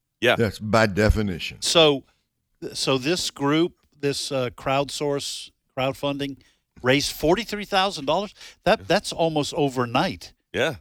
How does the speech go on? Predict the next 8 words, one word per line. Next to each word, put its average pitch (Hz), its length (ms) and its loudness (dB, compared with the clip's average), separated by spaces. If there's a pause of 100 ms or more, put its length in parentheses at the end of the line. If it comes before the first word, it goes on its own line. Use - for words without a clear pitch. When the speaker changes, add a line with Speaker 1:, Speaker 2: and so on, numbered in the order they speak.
Speaker 3:
Because 131 360 2
this 156 220 -4
just - 200 -4
happened 185 340 -2
last 120 280 2
week, 196 240 -4
right? 151 220 -6 (420)
Speaker 1:
Yeah. 170 220 -4